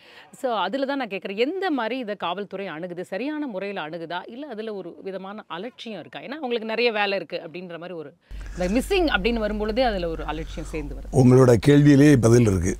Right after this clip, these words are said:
Speaker 1: ஆ.
Speaker 2: அதாவது,
Speaker 1: ம்.
Speaker 2: இத்தனை பேர் மிஸ்ஸிங் ஆயிருக்காங்க அப்படிங்கிறத
Speaker 1: ம்.
Speaker 2: எஃப்ஐஆர் போட்டதுனால தானே தெரியுது.
Speaker 1: ம்.
Speaker 2: அப்போ காவல்துறை வந்து நடவடிக்கை எடுத்தனால தானே எஃப்ஐஆர் போட்டிருக்காங்க.
Speaker 1: ம்.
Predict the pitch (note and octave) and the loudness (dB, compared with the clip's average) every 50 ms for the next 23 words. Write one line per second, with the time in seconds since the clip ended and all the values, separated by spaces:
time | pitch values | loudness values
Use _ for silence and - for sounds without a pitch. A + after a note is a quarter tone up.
0 | - - - F3 E3 - G#2+ A2 A#2+ C3+ C3+ B2+ A#2+ G#2 G#2 C3 - - - - | -8 -12 -10 -6 0 4 6 8 8 8 8 8 8 8 8 6 6 4 0 0
1 | - A#2 G#2+ - D3+ C#3+ C#3 C#3 D#3 D#3+ D#3 C#3 C3+ A#2+ - E3+ D#3+ C#3+ C3+ C3+ | 0 2 4 6 6 8 8 8 8 8 8 6 6 6 6 6 8 10 10 10
2 | C3+ C3 B2 B2+ B2 B2 C#3+ D#3 C#3 A2 C3 B2+ B2+ B2 B2+ B2+ G#2+ G#2 C#3 - | 10 8 6 6 6 8 8 8 8 8 8 6 6 6 6 6 6 4 2 0
3 | - - E3 D#3+ C3 C3+ A#2 D#3 F#3 G3 F3+ C3+ D3+ D#3 D#3 D#3+ D#3 D3+ D3 D3+ | -4 -6 4 6 6 6 8 8 6 6 6 6 6 6 6 8 8 8 8 8
4 | D#3+ E3 D3+ B2+ C3 A#2 A2+ G#2+ F#2 - - - F3+ F3+ F3 D3 - - - A#2 | 8 6 6 6 6 6 6 4 2 0 -6 -10 -10 -8 -8 -10 -8 -4 2 4
5 | C3+ A2+ A2 A2+ C3+ D#3+ E3+ D3 D#3 D#3 C#3+ C#3+ E3+ G3+ D#3 B2+ B2+ C#3+ D#3+ F3 | 4 6 8 8 8 8 8 6 8 8 8 8 8 6 6 6 8 6 6 6
6 | B2+ B2+ B2 B2 A#2 F#3+ F3+ F3 F3 F3+ G3 A3 G3 E3+ C#3 F3 E3 D3 C#3+ C3+ | 6 6 6 6 6 6 8 8 8 8 8 6 6 6 6 6 6 6 6 4
7 | C3+ B2 B2 A2+ G#2 G2 - F3 D#3+ | 4 4 4 2 2 0 -2 -4 -8